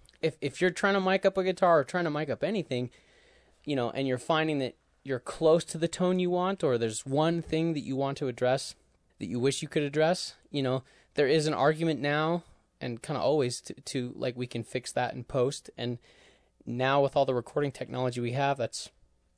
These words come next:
really is a thing. But, you know, the, the changing of a microphone even an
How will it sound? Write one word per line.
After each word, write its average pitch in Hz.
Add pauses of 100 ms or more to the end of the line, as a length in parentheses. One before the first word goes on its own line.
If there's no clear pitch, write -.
(400)
really 165
is 170
a 117
thing. 135 (920)
But, 135 (400)
you 151
know, 135 (960)
the, 139 (960)
the 139
changing 190
of 160
a 147
microphone 143
even 131
an 117